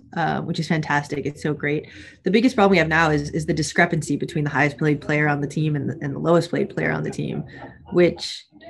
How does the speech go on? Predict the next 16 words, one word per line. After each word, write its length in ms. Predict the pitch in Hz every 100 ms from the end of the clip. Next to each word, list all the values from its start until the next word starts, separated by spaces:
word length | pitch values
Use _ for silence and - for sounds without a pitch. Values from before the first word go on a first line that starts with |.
| - -
there 140 | 214 208
might 180 | 165
be 100 | 185
those 180 | 214 240
discrepancy 520 | 240 254 247 254 254
within 280 | 254 233 226
the 80 | 220
men's 260 | 202 220 233
game, 340 | 233 240 233
but 200 | 175 -
those 260 | 156 202 240
zeros 520 | 254 269 277 302 294
are 200 | - 180
different. 540 | 185 208 190 165 -
<laughs> 60 | 85
Like, 420 | 202 170 220 -